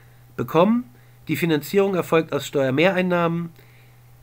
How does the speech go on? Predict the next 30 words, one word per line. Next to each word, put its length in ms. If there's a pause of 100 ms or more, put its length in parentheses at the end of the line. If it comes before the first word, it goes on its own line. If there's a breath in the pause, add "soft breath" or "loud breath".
und 180
die 40
Begründung 500
ist, 280
ich 240
habe 240
Nutznießer, 760
also 220
ehemalige 520
und 140
zukünftige 600
Studenten 580
dieser 240
Beihilfe 440
gefragt 540
und 80
sie 180
alle 300
wünschen, 460 (340 loud breath)
dass 200
auch 180
kommende 340
Generationen 720
davon 280
profitieren. 720 (400 loud breath)
Steigende 480
Bier- 320
und 140
Mietpreise 540
machen 420